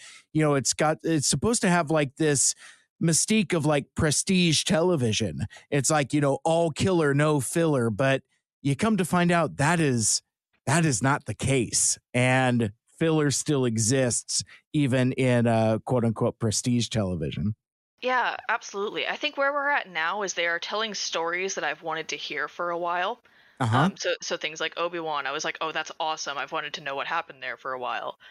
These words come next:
Speaker 2: Um, and, you know, obviously I'll watch anything Ahsoka. Um,
Speaker 1: Right.
Speaker 2: they, they very nearly lost me with Andor because I was not particularly invested in Andor, but I was still at the point where I was like, "It's Star Wars. I'll watch it."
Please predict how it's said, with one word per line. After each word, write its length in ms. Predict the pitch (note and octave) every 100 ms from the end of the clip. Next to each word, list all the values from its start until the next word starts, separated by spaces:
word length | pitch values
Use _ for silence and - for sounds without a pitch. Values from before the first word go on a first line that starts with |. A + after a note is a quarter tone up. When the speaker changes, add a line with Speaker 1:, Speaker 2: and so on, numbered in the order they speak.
| - _ -
Speaker 2:
Um, 320 | C3+ B2 B2
and, 140 | D#3 C#3+
you 100 | D#3
know, 100 | C#3
obviously 380 | C3+ C3+ - C#3
I'll 120 | C#3
watch 200 | D3 D3
anything 340 | D#3 D#3+ D#3 C#3+
Ahsoka. 500 | - D#3 - E2 - _ _ _ -
Um, 200 | F3 E3+
Speaker 1:
Right. 160 | - G#2+ F#3+ _
Speaker 2:
they, 200 | G3 G3+
they 240 | F#3 G3+ A3
very 360 | G3 A3+ C4
nearly 680 | G#3 F3 C#4+ E4 G#3 D#3+ - _ -
lost 440 | E3 E3+ A3 -
me 140 | F#3
with 140 | E3 -
Andor 420 | E3 E3 D3 - -
because 240 | E3+ F3+
I 80 | F3
was 160 | F3+ F3+
not 220 | F3 -
particularly 560 | F3+ F3+ F3 E3 D#3+ D3+
invested 500 | D3 E3 - D#3+ D3
in 40 |
Andor, 500 | D#3+ E3 D#3+ C3 - F3+
but 120 | F3+
I 80 | F3+
was 100 | -
still 240 | - G#3
at 80 | G3+
the 80 | F3+
point 280 | - G3+
where 100 | F3
I 20 | E3
was 140 | E3
like, 160 | E3 - F3
"It's 180 | F3+
Star 320 | - B3+ C4+ G#3
Wars. 420 | E3+ E3 E3+ - _ _ _ _ -
I'll 220 | D#3+ F3+
watch 280 | A3 B3+ -
it." 200 | D#3